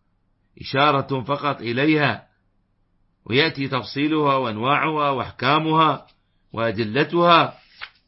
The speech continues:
في كتب الأدب التي سنحيل إليها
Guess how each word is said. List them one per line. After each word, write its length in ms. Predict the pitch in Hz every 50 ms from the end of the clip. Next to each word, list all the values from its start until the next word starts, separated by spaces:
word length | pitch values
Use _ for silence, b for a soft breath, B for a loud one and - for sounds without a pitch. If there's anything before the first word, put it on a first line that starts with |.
| _ _ _
في 460 | - - 135 143 147 151 147 135 110 - - _ _ -
كتب 300 | - 147 147 170 151 135
الأدب 500 | 131 123 - 143 151 160 165 160 139 107
التي 300 | 127 135 139 131 131 127
سنحيل 680 | 113 - 123 113 113 113 - - 170 165 165 151 156 151
إليها 560 | 147 151 160 175 170 160 151 147 123 - -